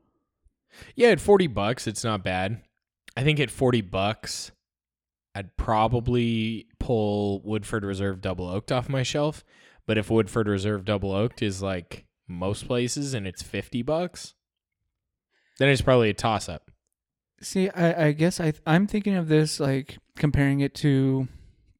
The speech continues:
Speaker 2: um, Old Granddad Bonded. I'm comparing it to, like, uh,
Speaker 1: So you're comparing
Speaker 2: Evan
Speaker 1: it
Speaker 2: Williams.
Speaker 1: to stuff at almost half the price?
Speaker 2: Right, right, right. But I'm, I'm saying, like, okay, <clears throat> even though those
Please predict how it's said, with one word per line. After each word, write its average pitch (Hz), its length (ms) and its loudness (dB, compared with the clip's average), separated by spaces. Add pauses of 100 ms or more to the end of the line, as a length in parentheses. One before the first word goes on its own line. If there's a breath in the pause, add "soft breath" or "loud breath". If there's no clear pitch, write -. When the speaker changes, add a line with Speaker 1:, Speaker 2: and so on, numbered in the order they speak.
(540)
Speaker 2:
um, 120 520 2
Old 143 220 8
Granddad 120 520 2 (260)
Bonded. 117 520 -2 (580 soft breath)
I'm 127 160 -4
comparing 123 380 2
it 127 140 -2
to, 127 640 2
like, 127 480 -6 (140)
uh, 113 480 0 (200)
Speaker 1:
So - 140 -6
you're 101 80 -2
comparing - 280 2
Speaker 2:
Evan 139 120 4
Speaker 1:
it 135 40 6
Speaker 2:
Williams. 131 200 2
Speaker 1:
to 127 60 0
stuff 98 240 -2
at 90 60 -6
almost 87 340 -8
half 87 260 -6
the 85 100 -12
price? 90 420 -8 (880)
Speaker 2:
Right, 147 180 12
right, 143 260 10 (140)
right. - 140 -6
But 139 100 2
I'm, 139 180 2
I'm 143 300 2
saying, 139 360 4
like, 123 260 2
okay, 120 400 0 (1000)
<clears throat> - 600 -20
even 151 260 2
though 139 140 6
those 135 480 4